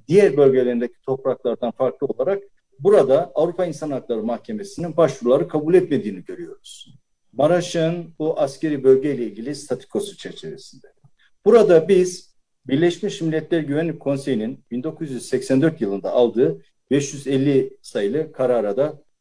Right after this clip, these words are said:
e, bakacağız. Bu kararı da göz önüne almamız gerekir. Beş yüz elli sayılı kararı ben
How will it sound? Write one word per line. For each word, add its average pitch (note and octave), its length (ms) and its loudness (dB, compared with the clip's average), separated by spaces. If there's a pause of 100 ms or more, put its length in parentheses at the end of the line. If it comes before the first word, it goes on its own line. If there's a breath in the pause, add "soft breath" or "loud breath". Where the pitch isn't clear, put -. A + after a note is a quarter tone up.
e, A2 40 -6 (380)
bakacağız. D3 680 -4
Bu C3+ 80 -4
kararı D3 360 4
da B2+ 80 4
göz A#2 240 -2
önüne G#2+ 160 -2
almamız F#2+ 400 -10
gerekir. F#2+ 520 -6 (500 loud breath)
Beş G#3 220 6
yüz F#3 140 -2
elli F#3+ 240 6
sayılı C#3 440 4
kararı D#3+ 480 4
ben D3+ 360 4